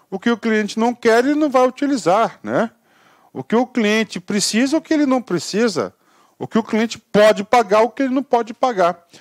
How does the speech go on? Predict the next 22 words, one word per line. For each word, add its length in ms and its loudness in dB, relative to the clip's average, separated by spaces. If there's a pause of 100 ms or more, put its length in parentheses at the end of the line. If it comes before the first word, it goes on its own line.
O 60 -20
que 120 -2
que 120 0
vai 100 2
acontecer 520 -2
com 120 -6
esse 160 -8
cliente, 480 -6
né? 220 -2 (400)
Quando 240 0
esse 180 -6
cliente 420 -4
chegar 640 0
lá 380 2
na 100 -2
residência 640 -6
dele, 340 -2 (540)
a 140 2
ficha 360 -4
dele 300 0
vai 180 0
cair. 540 2